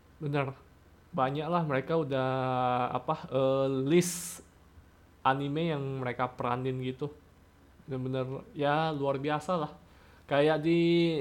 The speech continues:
season lalu aja, Maya Sakamoto itu kan juga main di itu, apa, eh, beberapa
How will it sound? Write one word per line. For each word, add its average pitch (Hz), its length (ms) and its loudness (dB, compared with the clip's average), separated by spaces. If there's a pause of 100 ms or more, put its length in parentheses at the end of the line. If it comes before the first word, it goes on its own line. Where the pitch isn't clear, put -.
(120)
season 175 640 0
lalu 180 320 4
aja, 180 240 0 (1040)
Maya 156 180 4
Sakamoto 170 540 2
itu 180 160 0
kan 233 240 -2
juga 135 320 2
main 127 320 2
di 131 200 0 (380)
itu, 156 220 -6 (160)
apa, 165 380 -4 (100)
eh, 135 800 4
beberapa 131 520 4